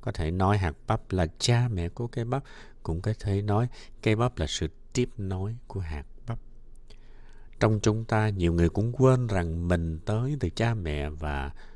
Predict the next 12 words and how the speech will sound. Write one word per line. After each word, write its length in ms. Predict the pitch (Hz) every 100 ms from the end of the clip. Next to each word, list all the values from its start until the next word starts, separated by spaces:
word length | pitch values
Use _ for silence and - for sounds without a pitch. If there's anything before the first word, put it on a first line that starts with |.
| - - -
cũng 540 | - 95 117 117 110 107 - - - - - -
không 240 | - 113
biết 180 | 110 127 -
rằng 240 | 78 69
cha 180 | - 104
mẹ 200 | 92 80
đang 240 | 98 101
có 140 | 98 113
mặt 240 | 98 82 -
ở 80 | 90 -
trong 260 | 101 87
mình. 100 | 73